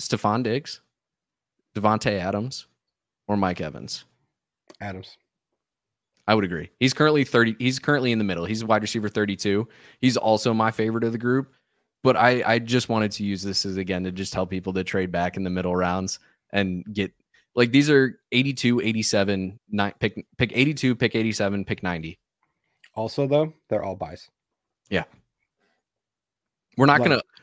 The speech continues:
Speaker 1: we're not gonna
Speaker 2: say
Speaker 1: officially
Speaker 2: whatever.
Speaker 1: say that, so we have content for episodes later in the offseason. But we're saying it.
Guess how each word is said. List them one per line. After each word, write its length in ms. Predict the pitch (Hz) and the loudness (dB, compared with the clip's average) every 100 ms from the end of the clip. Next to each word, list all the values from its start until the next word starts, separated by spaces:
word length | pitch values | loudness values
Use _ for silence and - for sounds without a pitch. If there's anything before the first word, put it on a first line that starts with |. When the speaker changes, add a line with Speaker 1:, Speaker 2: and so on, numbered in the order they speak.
| - | 2
Speaker 1:
we're 100 | 151 | 6
not 100 | 185 | 6
gonna 160 | - | 8
Speaker 2:
say 80 | 147 | 10
Speaker 1:
officially 240 | 196 208 202 | 10 10 8
Speaker 2:
whatever. 200 | 156 113 | 4 4
Speaker 1:
say 60 | 160 | 4
that, 240 | 160 160 | 4 4
so 100 | 147 | 2
we 80 | 120 | 2
have 100 | 110 | 2
content 440 | 117 113 127 120 | -2 0 0 0
for 100 | 110 | 0
episodes 460 | 98 110 - 120 113 | 0 0 0 0 2
later 220 | 107 107 | 2 2
in 100 | 104 | 0
the 60 | 85 | -2
offseason. 600 | 78 87 107 113 131 135 - - - - _ _ _ - | -4 -4 -4 -2 -2 -4 -14 -20 -20 -20 _ _ _ 0
But 100 | 123 | 2
we're 120 | 110 110 | 2 2
saying 260 | 104 92 | 0 -2
it. 220 | 87 - | -6 -12